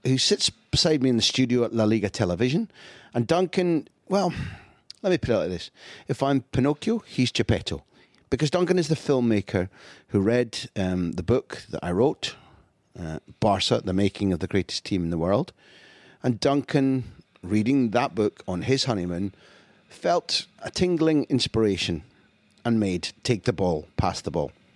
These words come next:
See it now. Jonathan spoke about Liverpool from his perspective as one of the U K's leading football writers. With Duncan and Spurs, it's all heart, or indeed White Hart Lane. Here's my chat with him.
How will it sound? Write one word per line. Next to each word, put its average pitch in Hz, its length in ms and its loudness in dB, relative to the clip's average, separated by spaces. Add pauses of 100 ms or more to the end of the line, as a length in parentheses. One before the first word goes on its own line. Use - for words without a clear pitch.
(420)
See - 280 4
it - 80 0
now. 80 260 -2 (1800)
Jonathan 240 420 2
spoke - 380 0
about 131 180 0
Liverpool 131 320 0
from 113 200 0
his 151 180 2
perspective - 640 -2
as 98 140 -2
one 110 200 2
of 101 80 0
the 110 80 0
U 117 160 2
K's 104 440 -2
leading 131 520 2
football 107 340 -2
writers. 82 680 -4 (320)
With 110 160 -2
Duncan 143 500 0
and 98 160 -4
Spurs, 101 580 0 (360)
it's 117 240 -2
all 107 220 0
heart, 82 340 -4
or 101 220 0 (280)
indeed 90 400 -6 (120)
White 95 280 -4
Hart - 260 -4
Lane. 73 240 -10 (1040)
Here's 220 180 -2
my 214 120 0
chat 147 280 0
with 110 120 -4
him. 92 240 -2